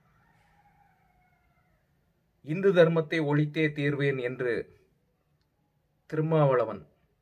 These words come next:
மாநாடு போட்டதையும் நாம் மறந்திருக்க மாட்டோம். அதேபோல, துணை முதல்வராக விளங்கக்கூடிய உதயநிதி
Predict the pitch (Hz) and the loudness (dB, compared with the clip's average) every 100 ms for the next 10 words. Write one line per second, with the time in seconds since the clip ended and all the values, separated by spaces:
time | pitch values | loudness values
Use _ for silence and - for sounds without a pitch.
0 | _ _ _ _ _ _ _ _ _ _ | _ _ _ _ _ _ _ _ _ _
1 | 123 131 156 151 147 123 120 117 110 127 | -4 2 4 4 2 0 -8 -8 -8 -8
2 | 147 147 - _ _ _ _ _ _ _ | -6 -8 -12 _ _ _ _ _ _ _
3 | - 113 120 113 113 117 113 107 107 95 | -16 -10 -8 -8 -8 -6 -6 -8 -10 -10
4 | 95 - 87 - _ _ _ _ - 117 | -12 -14 -16 -16 _ _ _ _ -18 -14
5 | 120 113 107 107 113 - _ _ _ _ | -10 -10 -8 -6 -6 -8 _ _ _ _
6 | _ _ _ _ _ _ _ _ _ _ | _ _ _ _ _ _ _ _ _ _
7 | _ _ _ _ 151 170 175 165 156 143 | _ _ _ _ -6 -4 0 0 2 2
8 | 139 135 131 123 123 113 120 113 117 135 | 0 -2 -4 -4 -8 -12 -14 -12 -6 -4
9 | 147 151 _ _ _ _ _ _ _ _ | -4 -8 _ _ _ _ _ _ _ _
10 | _ _ _ _ _ _ _ _ _ _ | _ _ _ _ _ _ _ _ _ _
11 | _ 131 151 156 156 143 131 | _ -8 -2 0 0 -2 -4